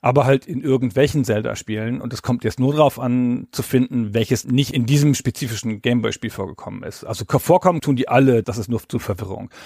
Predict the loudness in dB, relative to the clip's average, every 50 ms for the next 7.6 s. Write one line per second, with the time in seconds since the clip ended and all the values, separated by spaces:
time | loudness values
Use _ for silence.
0 | -20 -20 -14 -6 -4 -2 -2 2 2 2 4 4 2 0 2 2 2 2 4 4
1 | 4 4 4 0 -4 -4 -6 -6 -6 -6 -6 -6 -8 -8 -8 -8 -8 -14 -20 -18
2 | -14 -12 -14 -14 -12 -14 -12 -10 -4 -4 -4 -4 -2 2 2 2 4 4 6 6
3 | 6 6 6 4 2 0 -2 -2 _ -6 -6 -6 -4 -2 -2 -4 -4 -4 -6 -6
4 | -4 -4 -4 -6 -6 -8 -10 -8 -8 -6 -6 -6 -6 -8 -8 -8 -8 -8 -8 -8
5 | -4 -4 -2 -2 -2 -2 2 0 0 0 0 -4 -8 -10 -12 -12 -12 -12 -12 -10
6 | -12 -12 -12 -12 -14 -14 -16 -20 -14 -6 -4 0 0 0 0 0 0 2 2 2
7 | 0 -2 -6 -4 -2 0 2 0 0 0 -6